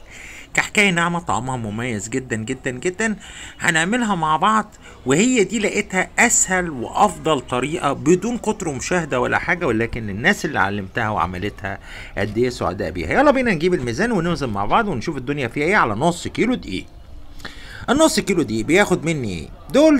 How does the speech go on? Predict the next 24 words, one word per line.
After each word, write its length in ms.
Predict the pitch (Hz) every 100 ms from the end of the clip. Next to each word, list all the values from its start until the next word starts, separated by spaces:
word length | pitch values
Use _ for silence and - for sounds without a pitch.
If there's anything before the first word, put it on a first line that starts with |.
| -
تلتمية، 560 | 147 123 156 170 208 190
عدل 260 | 131 151
لي 120 | 165 151
يا 60 |
ابن 160 | 156 143
الميزان 400 | 123 120 151 160
خلينا 340 | 117 135 151
اشوف. 400 | 113 170 185 120 - - - - -
دول 200 | 127 262
كده 420 | - 247 247 247 - - -
تلتمية 520 | 123 120 135 175 180
جرام 500 | - 107 127 156 135
من 160 | 139 139
الزبده، 600 | 95 117 170 165 202 208 - - - - - - - - - - - - - - - - - - - - -
تلتمية 680 | 87 - 107 143 165 165 110
من 160 | 113
الزبده 600 | 107 90 127 143 170 170 - - - -
يا 40 |
ابني، 180 | 180 156
عايزين 220 | 127 107 - -
نشوف 340 | - 151 - 127
يا 100 | 127
ابني 280 | 107 117
اهو. 220 | 131 123